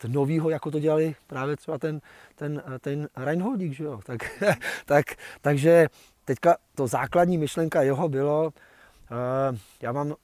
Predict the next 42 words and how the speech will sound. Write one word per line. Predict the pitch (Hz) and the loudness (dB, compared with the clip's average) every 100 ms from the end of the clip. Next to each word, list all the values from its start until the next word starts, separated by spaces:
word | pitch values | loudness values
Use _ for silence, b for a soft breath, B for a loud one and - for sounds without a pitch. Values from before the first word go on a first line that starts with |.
| _ - | _ -12
přivezu | - 147 156 156 151 | -2 4 4 4 0
prostě | 151 - 165 151 - | -2 -2 0 0 -2
obrázky | 120 131 127 139 - 156 160 | -4 -2 -2 -4 -6 -4 -2
z | 147 120 | -2 -4
míst, | 135 147 151 - | -2 -4 -6 -10
kde | 120 131 131 | -6 -4 -6
ještě | - 147 | -8 -6
nikdo | 147 147 | -4 -2
nebyl. | 139 131 117 95 | -4 -6 -8 -12
A | - | -8
ten | 135 | -6
příběh | 123 - 160 160 165 | -4 -2 0 0 0
vám | 156 147 b b b b _ | -2 -4 b b b b _
můžu | 127 147 156 | -4 0 4
nabídnout. | 147 135 143 113 92 85 _ b b b b _ | 4 2 0 -4 -8 -14 _ b b b b _
A | - | -2
jakmile | 131 131 175 | -2 2 2
jsem | 175 175 | 2 2
tohle | 175 180 | 2 2
to | 170 180 | 0 0
si | 160 | 0
uvědomil | 143 165 175 170 170 | 2 2 2 2 0
a | 110 | -2
nabídl | 113 123 135 147 | -4 -2 0 0
jsem | - 151 | -2 -4
to, | 156 156 151 B B B B | 0 -2 -2 B B B B
tak | 113 - | -12 0
se | 156 | 2
mi | |
otevřely | 156 165 147 147 147 | 4 4 2 2 0
dveře. | 135 120 101 87 _ | 0 -6 -10 -14 _
No | 165 | -10
tak | - - | -8 -4
jsem | 190 165 | -4 -4
vzal | 151 156 | 0 0
tuhle | 151 160 | 2 -2
tu | 147 160 | -2 -4
myšlenku | 147 160 160 175 | -4 -6 -6 0
a | 165 160 151 | 0 0 -4
dělám | 139 156 | -2 -2
to | 156 | -2
též. | 160 113 | -8 -12